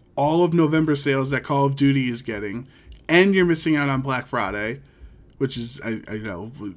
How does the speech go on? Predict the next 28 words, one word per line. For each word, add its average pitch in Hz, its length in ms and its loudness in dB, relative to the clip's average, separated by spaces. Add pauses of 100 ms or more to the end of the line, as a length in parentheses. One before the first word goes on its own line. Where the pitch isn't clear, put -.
it, 117 200 -10 (120)
it 117 80 -6
would 117 160 -6
be 110 240 -8 (760)
a 127 80 2
lot 135 180 2
of 131 60 -2
times 127 280 -6
you 135 80 0
don't 131 120 -4
have 120 180 -6
big 127 180 -2
sales 123 360 -4
'cause 120 160 -8
it - 20 -14
just 117 220 -10
came 117 120 -6
out, 110 120 -6
but 143 100 0
whatever, 139 320 4
there'd 139 180 2
be 151 120 6
at 147 60 2
least 139 180 2
some 170 140 4
type 139 200 -2
of - 80 -10
sale - 320 -8